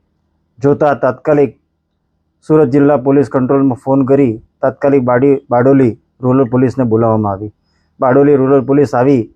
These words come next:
અને વધુ તપાસ કરી તમામ પશુઓને પાંજરાપોળમાં મૂકવામાં આવ્યા અને આગળની વધુ તપાસ કરવા માટે કાયદેસરનો કેસ કરી વધુ તપાસ બારડોલી પોલીસ કરી રહી છે. પણ આ જોતા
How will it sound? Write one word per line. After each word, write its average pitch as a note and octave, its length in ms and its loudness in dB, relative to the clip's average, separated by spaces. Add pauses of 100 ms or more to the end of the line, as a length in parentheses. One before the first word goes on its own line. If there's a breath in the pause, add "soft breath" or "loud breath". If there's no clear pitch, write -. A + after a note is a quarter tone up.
(440)
અને C#3 220 0
વધુ A#2+ 260 0
તપાસ C3+ 420 -2
કરી C3 300 0 (460)
તમામ D3+ 380 0
પશુઓને C3+ 460 0
પાંજરાપોળમાં B2 680 -2
મૂકવામાં B2 440 -2
આવ્યા C#3 260 0 (420)
અને F3 220 2 (500)
આગળની D3+ 420 2
વધુ C3 280 0
તપાસ C#3 380 -2
કરવા C3 300 0
માટે A#2+ 320 0 (1200)
કાયદેસરનો C3 640 0 (240)
કેસ C#3 260 -2
કરી C#3 280 0
વધુ A#2+ 240 -2
તપાસ B2+ 340 -2
બારડોલી B2 340 0
પોલીસ A#2 300 -4
કરી A#2+ 220 -4
રહી C#3 180 2
છે. B2+ 160 -8 (500)
પણ E3+ 220 0 (720)
આ D3+ 100 0
જોતા D#3+ 400 0